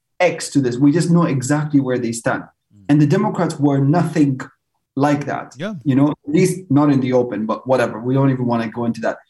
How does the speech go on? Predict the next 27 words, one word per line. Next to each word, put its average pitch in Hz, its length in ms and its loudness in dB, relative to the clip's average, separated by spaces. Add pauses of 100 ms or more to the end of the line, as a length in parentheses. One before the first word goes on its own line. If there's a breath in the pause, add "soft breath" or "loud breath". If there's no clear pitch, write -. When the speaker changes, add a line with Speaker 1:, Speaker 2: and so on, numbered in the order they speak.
(140 soft breath)
Speaker 1:
So - 100 -2
you 220 120 2
have 220 280 0
that. - 300 -2 (560 soft breath)
Then 156 680 0 (120)
the 156 220 0
other 277 260 0
thing 123 340 -2
is, 113 320 -4 (920)
when 147 200 6
you 147 80 6
look 143 260 2
at, 185 280 -2 (580)
um, 117 560 0 (120)
you 156 120 6
know, 143 60 6
these 139 300 2
other 196 220 -2
organizations 165 1000 0
that 139 240 -4
come 147 180 2
up, 147 140 0
which 139 140 -2
I 131 80 -6
think 160 280 0
go 165 280 0
against 147 680 0